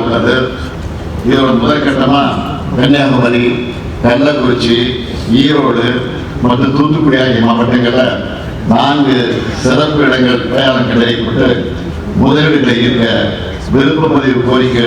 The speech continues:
அழைக்கப்பட்டிருக்கு. அடுத்த இரண்டாம் கட்டமா தமிழ்நாடு முழுக்க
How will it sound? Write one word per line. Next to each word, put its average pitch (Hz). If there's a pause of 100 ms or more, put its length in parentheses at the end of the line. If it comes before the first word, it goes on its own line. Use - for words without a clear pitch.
அழைக்கப்பட்டிருக்கு. 120 (760)
அடுத்த 139
இரண்டாம் 139
கட்டமா 120 (500)
தமிழ்நாடு 143
முழுக்க 120